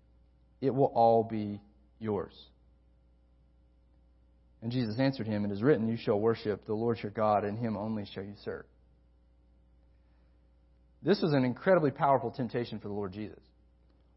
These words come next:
What was happening here is Satan was offering him all the kingdoms of the world apart from the cross.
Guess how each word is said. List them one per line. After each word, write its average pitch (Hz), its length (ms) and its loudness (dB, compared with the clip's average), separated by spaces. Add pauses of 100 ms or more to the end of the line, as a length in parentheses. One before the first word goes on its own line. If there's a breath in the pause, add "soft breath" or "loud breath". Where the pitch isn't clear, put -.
(120)
What 147 140 2
was 139 100 -4
happening 135 340 0
here 127 200 -2
is 107 260 -6
Satan 156 260 2
was 117 200 -6
offering 131 460 0
him 104 340 -10 (1040)
all 139 160 4
the 175 80 -2
kingdoms 135 340 -4
of 113 80 -10
the 107 80 -6
world 107 340 -2 (1200)
apart 113 260 0
from 117 80 -10
the - 60 -12
cross. 139 280 -2